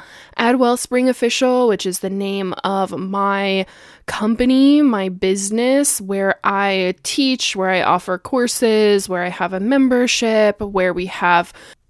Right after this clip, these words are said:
different cosmic and galactic and <laughs> supernatural events. And it, there's honestly, like, no words. I think that spirituality now encompasses so much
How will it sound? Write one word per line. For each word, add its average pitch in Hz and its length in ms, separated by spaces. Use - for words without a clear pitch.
different 208 440
cosmic 196 500
and 190 500
galactic 202 640
and 190 260
<laughs> - 0
supernatural 220 960
events. 185 540
And 247 120
it, 220 120
there's 247 240
honestly, 254 560
like, 185 220
no 180 240
words. 160 480
I 214 100
think 220 200
that 202 140
spirituality 196 840
now 196 400
encompasses 208 1080
so 240 640
much 202 720